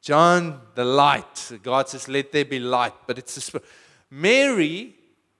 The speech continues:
so Holy Spirit comes over and he creates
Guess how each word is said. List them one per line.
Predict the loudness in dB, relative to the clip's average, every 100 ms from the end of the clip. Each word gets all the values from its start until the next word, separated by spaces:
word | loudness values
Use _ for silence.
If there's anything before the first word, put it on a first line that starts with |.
| _ _
so | -20 -18
Holy | -14 -12
Spirit | -12 -12 -16 -16 _
comes | -20 -18 -16
over | -14 -14 -14
and | -16 -16
he | -18 -20 -20 _
creates | -20 -20 -20 -20 _ _ -20 _